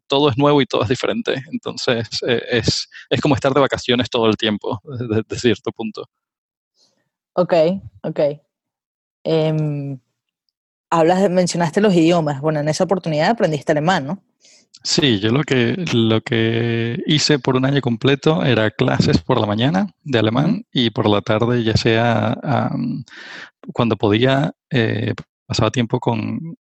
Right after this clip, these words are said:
Speaker 1: <clears throat> con las primas, que te-, una prima, eh, dos primas mayores, una es dos años y la otra es cuatro años mayor que yo,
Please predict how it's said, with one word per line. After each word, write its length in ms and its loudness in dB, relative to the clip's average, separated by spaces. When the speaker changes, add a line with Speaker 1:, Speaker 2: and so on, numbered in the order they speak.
Speaker 1:
<clears throat> 600 0
con 420 0
las 160 -2
primas, 640 0
que 160 0
te-, 120 -10
una 280 -4
prima, 680 0
eh, 380 0
dos 180 0
primas 300 2
mayores, 640 0
una 220 2
es 80 -2
dos 180 0
años 280 0
y 40 2
la 120 2
otra 120 -2
es 60 -6
cuatro 240 0
años 240 -2
mayor 240 -4
que 120 -4
yo, 220 -4